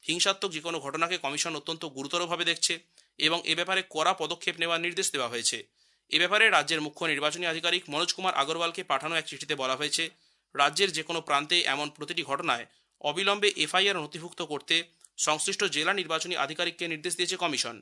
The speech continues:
এতে ব্যর্থ হলে সংশ্লিষ্ট আধিকারিকের বিরুদ্ধে কঠোর ব্যবস্থা নেওয়ার কথাও ওই চিঠিতে উল্লেখ করা আছে।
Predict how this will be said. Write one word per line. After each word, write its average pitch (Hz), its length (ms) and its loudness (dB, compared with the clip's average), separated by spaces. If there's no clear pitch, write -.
এতে 139 200 0
ব্যর্থ 135 240 4
হলে 165 240 0
সংশ্লিষ্ট 165 480 0
আধিকারিকের 170 520 0
বিরুদ্ধে 175 260 -4
কঠোর 160 260 -4
ব্যবস্থা 139 360 -2
নেওয়ার 175 260 0
কথাও 135 240 0
ওই 175 100 0
চিঠিতে 180 280 0
উল্লেখ 190 260 0
করা 127 220 0
আছে। 120 240 0